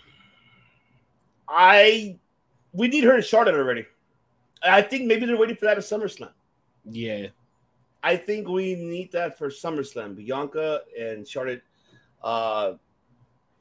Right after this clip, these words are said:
Speaker 1: that's for sure. Let me, hold on. Let's see what the Temple Play's gotta say. What if Papa H brings back the O G pay-per-view great? What? And, and, <laughs> and, and Long Beach,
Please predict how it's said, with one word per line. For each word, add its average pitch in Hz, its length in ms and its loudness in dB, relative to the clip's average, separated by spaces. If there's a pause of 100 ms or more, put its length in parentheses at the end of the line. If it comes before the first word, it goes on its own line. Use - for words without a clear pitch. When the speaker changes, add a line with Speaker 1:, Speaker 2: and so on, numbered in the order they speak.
(200)
Speaker 1:
that's 135 180 -6
for 110 120 -12
sure. 104 400 -14 (120)
Let 123 100 -12
me, 123 80 -8
hold 104 220 -12
on. - 80 -18
Let's 98 140 -14
see 123 120 -12
what 117 200 -4
the 113 180 -12
Temple 131 320 -6
Play's 139 340 2
gotta 120 160 -2
say. 147 380 2 (580)
What 139 440 4
if 208 180 6
Papa 180 260 2
H 160 240 2
brings 151 200 -4
back 139 220 0
the - 80 -4
O 143 240 0
G 127 240 -10
pay-per-view 123 520 -8
great? 117 280 -6
What? 415 720 4
And, 185 180 6 (600)
and, 339 680 -2 (1400)
<laughs> 170 260 2
and, 185 420 4
and 156 200 0
Long 302 260 6
Beach, 214 420 -2